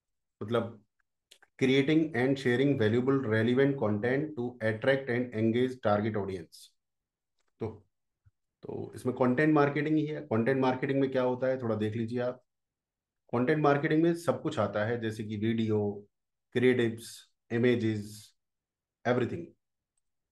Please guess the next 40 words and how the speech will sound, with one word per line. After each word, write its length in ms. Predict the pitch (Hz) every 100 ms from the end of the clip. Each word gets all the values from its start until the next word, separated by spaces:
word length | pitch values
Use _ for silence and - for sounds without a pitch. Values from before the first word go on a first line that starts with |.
| _ _ _ _ -
अगर 180 | 113 135
आप 120 | 135
हमारा 320 | 117 123 135
Facebook 380 | 139 120 127 139
page 140 | 131 117
देखेंगे, 560 | 117 113 117 98 - - _ _ _ _ _ -
जिस 120 | 110
पे 100 | 135
बहुत 320 | 117 120 135
कम 160 | 135 139
subscriber 560 | 135 - 120 110 107 104
हैं, 180 | 131 - _ _ _ _ _ _ _ _ _ _ _ -
comparison 540 | 110 110 123 127 131
करेंगे 340 | 123 110 117 117
तो, 300 | 117 156 - - -
comparison 380 | 107 113 117
मत 180 | 117 113
कीजिएगा, 440 | 110 98 101 139 - _ _ _ _ -
fourteen 340 | 117 143 143
thousand 280 | 135 135 135
followers 380 | 120 117 123 123
हैं, 180 | 143 - 107
बहुत 200 | 104 -
कम 160 | 107
है 140 | 107 113
ये 60 |
market 400 | 110 104 113 107
के 60 | 113
हिसाब 240 | 110 104
से, 120 | 151 170 _ _ _ _ 113
but 100 | 113
हमारा 220 | 113 113
काम 280 | 113 113 113
कुछ 140 | 113
ऐसा 200 | 107 113
ही 60 | 120
रहा 160 | 120
है 60 | 117
अभी 120 | 113
तक, 220 | 113 165